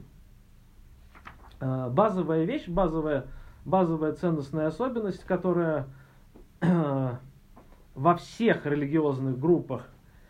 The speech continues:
является в значительной мере, я подчеркиваю, в значительной мере, но не полностью определяющей влияние ценностей на религиозную идентичность, это ценность традиции. Ну,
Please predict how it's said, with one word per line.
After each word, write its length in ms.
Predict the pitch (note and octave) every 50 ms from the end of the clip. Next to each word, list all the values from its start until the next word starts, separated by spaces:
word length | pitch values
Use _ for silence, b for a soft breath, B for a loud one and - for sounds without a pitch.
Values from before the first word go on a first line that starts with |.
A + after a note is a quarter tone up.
| b b b
является 760 | - C#3 D3 D#3 F3 E3+ D#3 D3+ C#3+ C#3 - C#3 C3 - - b b b b b b b b
в 60 | - C3
значительной 1000 | C3+ D#3+ E3+ F3 E3+ - - - A3+ A3 F3 - F3 E3 D#3 D3+ D3+ D3 C#3+ C#3
мере, 600 | D3+ E3+ F#3+ G3 F#3+ F3 D3 C#3 B2 A#2 - - -
я 80 | C3+
подчеркиваю, 420 | C3+ D#3 F3 F3+ G#3+ - - D#3 C#3+
в 20 |
значительной 420 | C#3+ F3+ F3+ F#3 A#3 F3+ - E3+ E3
мере, 220 | F3 F3+ D#3 D3+
но 100 | D3 D#3
не 120 | D#3 E3+
полностью 500 | E3+ E3+ G3 F3+ D#3 C#3+ C3 C3+ - D#3
определяющей 880 | D3 C#3 D#3 D3+ D3+ F3+ F#3 F#3 E3+ D3 C#3 C3 - - - B2+ A#2 - B B B B B B B
влияние 680 | C3 D3+ E3+ F3+ F3 D#3+ D3 C#3+ C#3 C3+ C3+ C3 B2
ценностей 420 | A#2 - - D#3 D3 C3+ B2 - C#3
на 120 | C#3+ D#3
религиозную 480 | D#3 D3 D3 C#3+ E3 D#3+ C#3+ D3 D#3 D#3+
идентичность, 520 | E3+ A#3+ C4+ F4 F4+ E4+ E4+ B3+ - -
это 120 | C4 - -
ценность 320 | - A3+ G#3+ F3+ - -
традиции. 640 | - D#3 D#3+ D3+ D3+ D#3 C3 - - - A2 A2 - -
Ну, 220 | C#3 G3+ A3+ A3